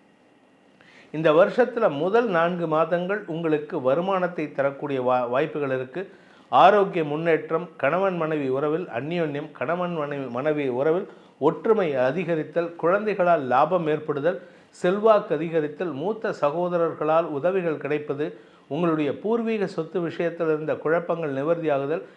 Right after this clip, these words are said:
நீங்க சொந்தமா சொத்து வாங்குறதுக்கெல்லாம் வாய்ப்புகள் ஏற்படும். இது எப்போ வரைக்கும் அப்படின்னு கேட்டேன்னா,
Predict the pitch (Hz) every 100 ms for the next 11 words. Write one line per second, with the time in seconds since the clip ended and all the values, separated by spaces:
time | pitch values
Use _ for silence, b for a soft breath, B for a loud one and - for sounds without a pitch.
0 | B B 135 220 254 226 - 165 180 185
1 | 156 147 147 175 160 156 151 143 160 175
2 | 135 156 151 135 135 135 131 - 135 139
3 | 139 180 160 151 151 151 143 151 139 127
4 | 120 131